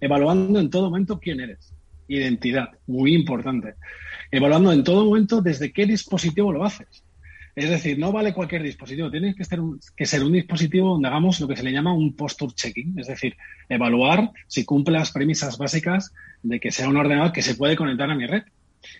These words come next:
Y segundo, y, bueno, tercero, y más importante quizás, es el solo dar permisos de acceso a la aplicación que tú necesitas, es decir, aplicar lo que se llama lógica positiva. ¿Por qué, por qué te tengo que dar acceso a toda mi red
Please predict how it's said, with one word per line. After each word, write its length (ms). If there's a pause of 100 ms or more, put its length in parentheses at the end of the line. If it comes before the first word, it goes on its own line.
Y 80
segundo, 580
y, 200
bueno, 220
tercero, 520
y 100
más 240
importante 560
quizás, 540 (260)
es 440 (500)
el 220
solo 420
dar 200
permisos 560
de 80
acceso 440
a 20
la 60
aplicación 560
que 100
tú 140
necesitas, 500 (140)
es 100
decir, 220
aplicar 380
lo 120
que 100
se 120
llama 240
lógica 400
positiva. 520 (400)
¿Por 140
qué, 260
por 140
qué 80
te 80
tengo 240
que 80
dar 140
acceso 360
a 60
toda 260
mi 140
red 200